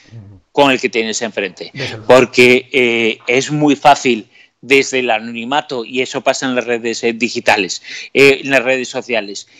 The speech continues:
Speaker 2: Y el anonimato no es, eh, poner un nombre o no poner otro nombre, es, eh, tener una responsabilidad en la vida o no. Yo no puedo, eh, meterme con alguien que tenga enfrente, puedo jugar un poquito con el lenguaje,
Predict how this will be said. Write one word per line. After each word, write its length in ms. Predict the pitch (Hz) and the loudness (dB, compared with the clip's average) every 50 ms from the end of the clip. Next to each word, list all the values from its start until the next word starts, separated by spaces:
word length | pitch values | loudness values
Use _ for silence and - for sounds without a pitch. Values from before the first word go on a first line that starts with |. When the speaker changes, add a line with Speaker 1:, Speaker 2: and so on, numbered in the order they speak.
| _ _ | _ _
Speaker 2:
Y 140 | - 135 143 | -4 -2 0
el 120 | 139 131 131 | 0 2 2
anonimato 720 | 131 131 131 131 135 135 135 135 143 151 156 156 - 180 170 | 2 2 0 -2 -4 -4 -4 -2 0 0 0 0 0 -2 -2
no 320 | 160 156 151 147 147 147 | -2 -4 -4 -4 -2 0
es, 320 | 143 143 139 135 - - | 0 0 0 0 0 -2
eh, 120 | 160 143 123 | -2 -4 -4
poner 500 | - _ 131 139 139 143 143 139 131 147 | -4 _ -2 0 2 2 2 2 0 -2
un 240 | - - 139 131 135 | -8 -12 -10 -6 -4
nombre 360 | 139 143 147 143 139 135 131 | -4 -2 -2 0 2 2 4
o 280 | 127 131 131 131 135 | 4 4 4 2 2
no 160 | 135 143 135 - | 0 -2 0 0
poner 280 | 135 127 127 123 117 123 | -2 -2 -2 -4 -6 -6
otro 180 | 120 - 123 107 | -6 -6 -6 -6
nombre, 400 | 113 113 110 107 107 110 101 - - - - - - - | -6 -8 -6 -4 -2 -2 -2 -4 -8 -16 -20 -10 -4 -2
es, 180 | 120 120 - | -2 0 2
eh, 80 | 147 131 | 0 0
tener 300 | - 147 135 135 131 135 | 2 0 0 0 -2 -4
una 180 | 139 151 147 | -2 -2 -2
responsabilidad 800 | 135 135 143 131 - - 143 127 - 139 127 127 127 127 127 127 | -2 -2 -4 -6 -4 -4 -4 -2 0 0 2 4 4 2 2 2
en 120 | 143 139 135 | 2 4 4
la 100 | 131 123 | 4 4
vida 260 | 131 135 135 147 139 | 4 4 4 4 4
o 80 | 127 123 | 4 4
no. 280 | 123 123 120 113 - - - - - - _ _ _ | 2 0 0 0 -2 -10 -18 -20 -20 -20 _ _ _
Yo 280 | 120 120 147 151 151 | -4 0 2 2 4
no 180 | 156 165 151 - | 2 0 -2 0
puedo, 460 | 156 147 143 135 135 127 117 - _ _ _ _ _ - | 0 0 0 0 0 -2 -2 -4 _ _ _ _ _ -4
eh, 240 | 120 123 127 131 135 | -2 0 0 0 -2
meterme 640 | 185 151 143 131 - - 147 147 135 135 127 117 - | -4 -4 -4 -2 2 2 2 2 2 -2 -6 -6 -4
con 180 | 127 123 127 | -4 -2 -2
alguien 320 | 127 135 135 120 131 127 120 | -2 -2 -2 -2 -4 -4 -4
que 80 | 131 | -6
tenga 240 | - - 127 127 127 | -6 -4 -4 -2 -2
enfrente, 460 | 127 117 - 131 127 123 117 - 113 - | -4 -2 -2 -2 -2 -2 -2 -4 -6 -6
puedo 320 | - - 139 143 147 135 | -2 0 2 2 2 0
jugar 540 | - _ 131 131 123 127 143 139 135 127 135 | 0 _ -6 -4 2 4 4 4 4 2 -2
un 100 | 139 135 | -6 -6
poquito 420 | - 131 117 120 131 123 135 120 | -6 -6 -6 -6 -8 -10 -10 -8
con 140 | - 127 127 | -8 -8 -8
el 60 | 120 | -8
lenguaje, 600 | 113 110 101 104 113 120 113 107 - - 101 - | -8 -10 -12 -6 -2 -2 -2 -2 -2 -8 -16 -18